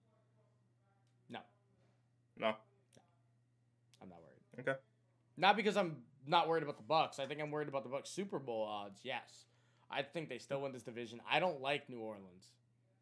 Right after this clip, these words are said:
Speaker 1: Without a
Speaker 2: Okay.
Speaker 1: quarterback, they're gonna win some games just on Sean Payton being a big brain, big sack type of dude.
Speaker 2: Mm-hmm.
Speaker 1: Carolina, I think they're gonna lose themselves some games for not showing up for whatever reason.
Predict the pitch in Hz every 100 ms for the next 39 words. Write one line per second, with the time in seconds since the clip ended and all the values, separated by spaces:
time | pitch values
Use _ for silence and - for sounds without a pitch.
0 | _ _ _ _ - 127 170 196 180 190
1 | 180 185 185 175 - - _ _ _ _
2 | _ _ 151 175 233 220 196 202 196 165
3 | 151 165 175 139 160 160 151 135 156 156
4 | 151 156 151 131 135 123 107 139 127 110
5 | 135 131 123 113 131 120 131 117 131 -
6 | - 143 131 120 131 151 151 - _ _
7 | _ _ _ _ _ - 127 120 123 -
8 | _ _ _ _ _ _ _ - 180 208
9 | 170 170 175 170 151 160 160 143 151 139
10 | 131 139 131 123 135 123 143 127 127 131
11 | 117 135 120 - 147 113 98 120 - 147
12 | 143 143 143 147 139 160